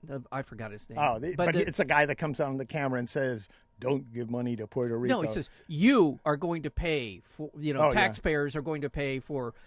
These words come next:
Speaker 1: Puerto Rico's debt, blah, blah, blah." And, but it's, it's, there's one particular guy whose Vulture Fund this is that
Speaker 2: Yeah.
Speaker 1: owns the debt on Puerto Rico. And now
Speaker 2: Yeah.
Speaker 1: they're running ads, lobbying Congress like crazy to not give any relief
Speaker 2: Well, they're
Speaker 1: to
Speaker 2: af-,
Speaker 1: Puerto
Speaker 2: they're
Speaker 1: Rico.
Speaker 2: afraid they're gonna lose some money.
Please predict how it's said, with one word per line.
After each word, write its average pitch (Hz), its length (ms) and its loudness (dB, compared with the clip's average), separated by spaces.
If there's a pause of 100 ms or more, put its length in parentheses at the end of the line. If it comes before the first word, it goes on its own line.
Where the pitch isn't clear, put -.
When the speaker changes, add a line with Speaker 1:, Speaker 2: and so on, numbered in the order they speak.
(200)
Speaker 1:
Puerto 185 240 2
Rico's 165 540 4
debt, 165 320 4
blah, 170 200 2
blah, 160 180 2
blah." 151 180 0 (240)
And, 180 160 0
but 180 160 2
it's, 170 320 -2
it's, 185 180 0
there's 220 240 2
one 240 220 -2
particular 196 520 -6
guy 160 200 0
whose 156 260 -2
Vulture 160 440 -4
Fund 147 360 -6
this 135 260 -4
is 135 400 -4 (180)
that 143 120 -2
Speaker 2:
Yeah. 131 80 0
Speaker 1:
owns 202 380 2
the 165 120 -2
debt 123 440 -2
on 131 180 -6
Puerto 113 320 -4
Rico. 104 460 -10
And 127 240 -6
now 147 220 0
Speaker 2:
Yeah. 151 40 2
Speaker 1:
they're 170 140 4
running 151 340 0
ads, 120 320 -6 (380)
lobbying 156 480 2
Congress 131 460 -4
like 117 140 -6
crazy 123 420 -4
to - 160 -8
not 131 400 -2
give 127 240 -4
any 139 220 -4
relief 117 240 -4
Speaker 2:
Well, 139 180 4
they're 151 140 0
Speaker 1:
to 135 80 2
Speaker 2:
af-, 117 60 -2
Speaker 1:
Puerto 123 180 -6
Speaker 2:
they're 220 180 0
Speaker 1:
Rico. 135 100 0
Speaker 2:
afraid 170 200 2
they're 151 100 0
gonna 156 220 0
lose 135 240 0
some 143 100 -4
money. 113 340 -2